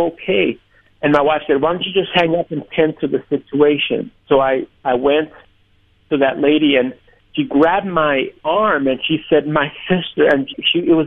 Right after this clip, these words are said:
very difficult for her to get the words out between sobs and the fear, the terror that gripped her heart. And I could sympathize because I had friends waiting for me at the finish line. Lee, I was deeply, deeply concerned that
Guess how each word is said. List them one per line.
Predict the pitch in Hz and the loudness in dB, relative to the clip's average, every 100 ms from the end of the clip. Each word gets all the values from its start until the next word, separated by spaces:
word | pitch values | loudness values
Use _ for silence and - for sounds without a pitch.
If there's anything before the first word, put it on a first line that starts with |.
| 135 | 0
very | 180 233 | 0 2
difficult | 160 196 196 208 165 143 | 0 -2 0 -2 -2 -2
for | 143 | -2
her | 143 147 | 0 0
to | 135 | 0
get | 143 143 | 0 0
the | 135 | 0
words | 135 151 147 139 | 2 2 0 -2
out | 135 117 | -2 -2
between | 131 123 - 147 135 135 | -6 -6 -2 0 0 -2
sobs | - 143 151 156 - - 147 | -2 -2 -2 -4 -10 -12 -4
and | 131 127 127 127 | -2 -2 -4 0
the | 131 - _ | 0 -2 _
fear, | 165 190 185 131 | 0 2 4 2
the | 120 131 - - | 0 -4 -6 -2
terror | 156 175 143 123 | 0 2 0 0
that | 127 - | -4 -2
gripped | 147 143 | -2 0
her | 135 | -2
heart. | 120 - 127 117 - _ _ | -2 -2 0 -2 -6 _ _
And | 156 143 139 - | -2 0 -2 -4
I | 180 | -2
could | 240 233 - | -2 -2 -2
sympathize | 233 220 - 156 147 | 0 0 0 -2 0
because | 156 151 | 0 2
I | 156 165 | 2 0
had | 180 180 - | -2 -4 -4
friends | 170 170 156 | -2 -2 2
waiting | 165 180 160 - | 2 2 -2 -2
for | 143 | 0
me | 139 131 | 2 0
at | 131 | 0
the | 120 - | -4 -2
finish | 156 151 - | 0 0 -2
line. | 127 113 117 107 _ - | 0 0 0 -4 _ -2
Lee, | 165 160 | 2 2
I | 156 | 2
was | 170 - _ | -2 -4 _
deeply, | 170 165 147 127 - | -6 -4 -2 -2 -2
deeply | 151 147 143 | -4 -2 -2
concerned | 131 131 120 - 131 131 127 - | -2 -4 -4 0 2 2 -4 -2
that | 127 | -2